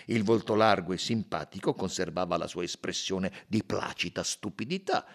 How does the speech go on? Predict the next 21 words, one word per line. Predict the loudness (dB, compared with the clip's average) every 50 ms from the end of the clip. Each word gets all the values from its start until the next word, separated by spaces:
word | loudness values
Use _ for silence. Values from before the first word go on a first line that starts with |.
| -20 -20 -10 -4
mentre | -2 -2 -2 -2 -2 -2
la | 0 0 0
Schmidt | 0 -2 -2 -4 -4 -8 -8 -8 -8 -8 -8 -14 -6 -2
rispondeva: | 0 0 0 0 -2 -2 0 2 2 2 2 0 -2 -6 -8 _ _ _ _ _ _ _ _ _ _ _ _ 0
"Non | 4 8 8 8 8 8
so | 6 6 6
nulla, | 6 8 8 6 4 4 2 2 2
monsieur." | 2 2 0 0 0 0 0 0 -2 -2 -12 _ _ _ _ _ _ _ 4
"Beh, | 6 6 6 4 0 -4 -8 -10 -8 -6
sa | -4 -4 -4
per | -6 -8 -10
esempio | -8 -6 -6 -6 -4 -6 -10
che | -8 -8
la | -12 -10
sua | -8 -8 -10 -6
padrona | -6 -6 -4 0 0 0 0 0 -2 -4 -6 -10 -4 2
l'ha | 6 6 6
fatta | 6 6 2 2 4 4 0 2
chiamare | 4 4 6 8 8 6 6 6 4 2 2 0 0 0
ieri | 6 10 10 10 10 8
sera." | 6 6 6 8 8 6 4 2 -4